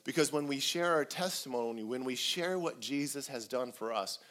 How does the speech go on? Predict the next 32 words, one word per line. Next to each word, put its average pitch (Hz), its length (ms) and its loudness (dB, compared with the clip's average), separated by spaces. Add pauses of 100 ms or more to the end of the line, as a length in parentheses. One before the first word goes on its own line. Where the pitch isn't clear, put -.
(400)
we're 127 160 2
telling 139 460 -2
them 117 180 -2
what 107 140 -2
Jesus 110 440 -4
can 113 180 -12
do 90 140 -12
for - 200 -14
them. 78 240 -12 (1000)
Come 117 180 -6
on. 131 240 0 (580)
Amen. 104 320 -4 (1500)
John 143 280 6
nine. 131 380 2 (400)
Now 139 160 8
it 151 80 4
was 135 160 0
the - 100 -2
Sabbath 151 520 4
when 127 140 -2
Jesus 127 440 0
made 127 260 2
the 110 80 -4
clay 127 500 4
and 113 160 -4
opened 120 380 -4
the 107 40 -2
man's 107 360 -2
eyes. 104 500 2 (1120)
And 113 140 -2
the 101 40 -6
Pharisees 135 560 0